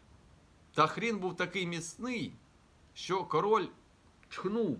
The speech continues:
бо аж очі засльозилися. Та так, як ніколи не чхав. «На здоров'я, на здоров'я!» вис-,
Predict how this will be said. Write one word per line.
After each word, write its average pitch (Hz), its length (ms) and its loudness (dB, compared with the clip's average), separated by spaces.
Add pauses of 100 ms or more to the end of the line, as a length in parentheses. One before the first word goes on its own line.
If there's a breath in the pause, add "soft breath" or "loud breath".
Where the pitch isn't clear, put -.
(100)
бо 120 300 -2 (380)
аж 127 280 0
очі 165 300 -2
засльозилися. 113 760 -4 (1900 soft breath)
Та 151 120 8
так, 247 300 2
як 175 180 -2
ніколи 147 400 0
не 110 120 -4
чхав. 95 400 -6 (560)
«На 202 240 4
здоров'я, 220 1000 2
на 175 140 -2
здоров'я!» 170 680 2
вис-, 151 300 -2